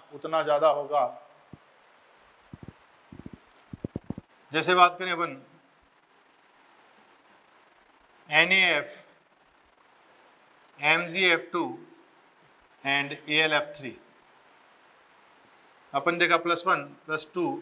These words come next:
प्लस थ्री, यहाँ से यहाँ जा रहे हैं, धनायन पर आवेश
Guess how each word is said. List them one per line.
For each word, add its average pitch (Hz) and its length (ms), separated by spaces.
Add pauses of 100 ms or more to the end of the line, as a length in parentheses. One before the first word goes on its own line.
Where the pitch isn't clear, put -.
(280)
प्लस 139 260
थ्री, 117 180 (920)
यहाँ 143 280
से 180 120
यहाँ 175 160
जा 175 180
रहे 180 120
हैं, 135 180 (1200)
धनायन 147 640 (2750)
पर 160 140
आवेश 156 520